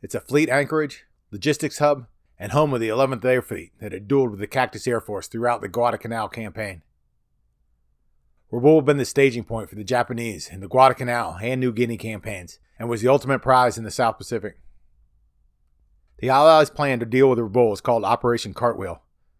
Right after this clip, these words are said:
which has MacArthur advancing up New Guinea in the west, while Halsey advances up the Solomons from the south. I'll leave the story of MacArthur's fight for another time.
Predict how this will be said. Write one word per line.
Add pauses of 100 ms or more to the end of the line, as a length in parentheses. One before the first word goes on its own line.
(140)
which
has
MacArthur
advancing
up
New
Guinea
in
the
west, (380)
while
Halsey
advances
up
the
Solomons
from
the
south. (1600)
I'll
leave
the
story
of
MacArthur's
fight
for
another
time.